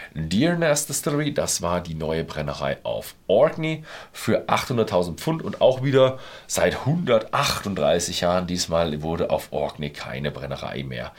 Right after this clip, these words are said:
gegründet. Auch planen sie zum Start zweihundert Fässer, einen leicht getorften Whisky, so,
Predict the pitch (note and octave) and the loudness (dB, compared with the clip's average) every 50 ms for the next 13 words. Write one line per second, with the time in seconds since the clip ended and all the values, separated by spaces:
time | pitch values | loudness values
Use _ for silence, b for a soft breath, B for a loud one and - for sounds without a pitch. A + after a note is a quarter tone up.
0 | B B B B B B G#2+ G#2 - B2 E3 D#3+ D#3 D#3+ D#3 - - - D#2+ E2 | B B B B B B -4 0 2 2 2 2 2 2 0 -2 0 2 4 6
1 | E2+ F2 - - - - - - - - C#2 B1+ C2+ C#2 C#2 C#2+ C#2+ C#2+ D2 - | 6 6 4 2 -4 -10 -12 -14 -12 -8 -6 -4 -4 -2 -4 -4 -4 -4 -4 -4
2 | - - - C2 - - - C#2 B1 C#2 D2 - - B B B B B - - | -4 -6 -6 -6 -4 -2 -2 0 0 0 0 -2 -6 B B B B B -2 -2
3 | - - - C2 B1+ B1+ D2+ D2 B1+ B1 - - D#3 D3+ - D#3 C#3+ C3+ - B | 0 -2 -4 -6 -6 -6 -6 -6 -8 -6 -2 -2 0 2 2 2 2 2 0 B
4 | B B B B - C#3+ C#3+ C#3 C3 G#2+ - F#3+ - - - C3+ - B2 A2+ A2+ | B B B B 0 0 2 2 0 0 0 0 0 -2 -4 -2 2 4 4 2
5 | - - G2+ F2+ F2 F#2 F2 - - G2 F2+ E2 D#2 D2+ D2+ | 2 -2 -4 -2 0 0 0 0 0 -2 -2 -2 -2 -4 -6